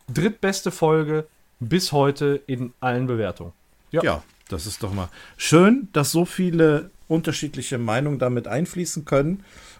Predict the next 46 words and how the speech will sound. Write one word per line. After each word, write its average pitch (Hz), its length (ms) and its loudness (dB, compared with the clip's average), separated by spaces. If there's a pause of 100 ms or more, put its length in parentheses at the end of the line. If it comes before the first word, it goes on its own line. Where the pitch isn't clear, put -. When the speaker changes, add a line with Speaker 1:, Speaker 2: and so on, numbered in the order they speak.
Speaker 2:
Und 117 200 -4
dann 113 160 0
haben 127 160 -2
wir, 113 100 0
glaub 101 300 -4
ich, - 100 -12
auch 98 100 -8
eine, 101 520 -4
eine, 95 340 -8 (260)
ja, 90 220 -8
recht 95 300 -10
gute 113 300 -4
Meinung 107 580 -2
und 104 220 -10
eine 101 160 -6
recht 104 200 -8
gute 107 220 -8
Bewertung. 92 600 -6 (140)
Speaker 1:
Ja, 135 220 -2
das 156 160 0
ist 185 120 -2
ja 190 80 0
das 135 140 -2
Schöne. 120 300 -2
Dadurch, 143 320 0
dass - 240 -4
so 185 140 0
viele 185 280 -4
mitbewerten, 123 800 -2
haben 160 260 0
wir 165 120 0
halt 160 180 -2
ein 131 80 -10
ziemlich 185 480 -2
stabiles 143 640 -6
Bild, 143 320 -4
weil 117 160 -2
wir 123 180 -6
echt 156 240 -8
viele 160 300 -6
Speaker 2:
Ja. 143 120 -2
Speaker 1:
Meinungen 139 300 -2
damit 127 220 -4
einfließen 120 560 -8
lassen, 104 320 -10
ne? 123 160 -10